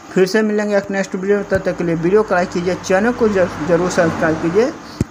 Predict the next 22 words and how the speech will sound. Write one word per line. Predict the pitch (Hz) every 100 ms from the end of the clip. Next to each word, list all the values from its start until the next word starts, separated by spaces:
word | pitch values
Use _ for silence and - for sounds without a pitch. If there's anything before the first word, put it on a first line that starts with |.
| 170
एक | 208
चीज़ | 214 220
और | 202
बता | 180 180 180 175
दूं | 247
कि | 233 190
दमन | 156 175 233 247
application | - 185 190 185
अभी | 190 180 165 233 220
भी | 208 202
आप | 190 175
लोग | 170
के | 185
लिए | 175
बहुत | 160 175 175
ही |
अच्छा | 175 - 156
profit | 170 170 190
देने | 165 165
वाला | 165 156 156
है | 156
दोस्तों, | 170 220